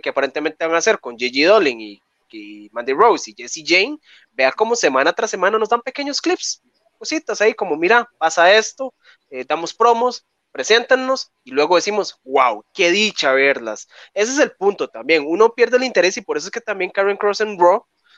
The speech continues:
no está pegando tanto porque, eh, está ahí porque sí.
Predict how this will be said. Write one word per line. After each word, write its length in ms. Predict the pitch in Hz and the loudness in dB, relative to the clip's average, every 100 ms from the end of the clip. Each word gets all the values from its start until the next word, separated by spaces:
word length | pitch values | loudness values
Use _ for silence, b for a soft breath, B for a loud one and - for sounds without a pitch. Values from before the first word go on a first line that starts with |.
| _ | _
no 380 | 147 160 175 202 | -4 2 4 4
está 320 | 202 196 190 | 2 0 2
pegando 420 | 196 170 180 185 196 | 2 2 0 -2 -8
tanto 400 | 185 175 - 226 | -8 -8 -10 -8
porque, 580 | 165 165 165 220 240 _ b b b - | 0 0 0 -2 -2 _ b b b -20
eh, 320 | 110 - - _ _ _ - | -18 -18 -20 _ _ _ -8
está 280 | 165 - | -4 2
ahí 160 | 196 247 | 4 2
porque 400 | - 277 - 170 | 2 0 2 -2
sí. 260 | - 277 | -2 -2